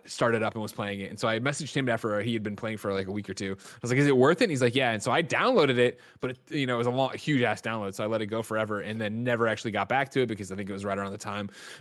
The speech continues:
PlayStation five or some other review was coming out we had to do. And so the other day on stream, yeah, me and Mike were, uh, shooting the shit and we were playing, uh, uh, uh, Outriders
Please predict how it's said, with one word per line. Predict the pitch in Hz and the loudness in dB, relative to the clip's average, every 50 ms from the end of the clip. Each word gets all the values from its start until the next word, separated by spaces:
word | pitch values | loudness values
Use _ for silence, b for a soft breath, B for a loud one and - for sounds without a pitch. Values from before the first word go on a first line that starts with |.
| B - | B -2
PlayStation | 131 113 - 120 98 107 104 | -2 -2 -2 -2 -6 -6 0
five | - 147 147 139 135 135 113 | 2 4 4 4 4 2 0
or | 107 | -2
some | - 123 117 | -2 0 2
other | 117 117 113 117 | 2 2 4 2
review | 113 104 110 113 110 | 2 2 2 -2 -2
was | 107 - | -2 -2
coming | - 117 107 107 107 | -4 -4 -4 -2 -4
out | 104 98 | -4 -4
we | 98 101 | -2 -4
had | 98 | -4
to | 98 | -4
do. | 95 95 92 92 92 - B B B B B B | -4 -4 -4 -4 -4 -6 B B B B B B
And | - 123 127 | -4 -2 0
so | - 165 147 143 | 2 4 4 6
the | 135 139 143 | 6 4 4
other | 143 143 147 139 | 4 4 4 4
day | 139 135 135 131 | 4 4 4 4
on | 120 123 123 123 | 2 2 0 0
stream, | - - - 135 127 120 113 113 | -4 -6 -2 -2 -2 0 0 0
yeah, | 110 104 104 | 0 0 0
me | 107 113 110 | -2 -2 -4
and | 110 107 | -4 -2
Mike | 107 107 110 - - | -2 -2 -4 -2 -2
were, | 107 104 101 98 101 95 82 | -4 -2 -2 -2 -4 -4 -4
uh, | 98 98 95 95 92 92 95 | -4 -4 -4 -4 -4 -4 -4
shooting | - - 139 135 117 | -4 0 0 0 0
the | 117 | -2
shit | 113 - - 123 113 101 | -4 0 2 2 2 2
and | 104 | 0
we | 107 101 | -2 -4
were | 101 | -4
playing, | - - 143 147 156 147 139 123 117 95 | -2 0 2 2 2 2 2 0 -2 0
uh, | 107 | 0
uh, | 107 104 101 101 98 - 85 101 98 95 95 90 - 101 | 2 4 4 4 2 0 0 0 2 2 0 0 -2 -4
uh, | 101 98 92 90 90 - | -2 -2 -2 -2 -2 -2
Outriders | - 127 127 120 110 101 90 92 - | 0 0 2 2 0 0 0 -4 -8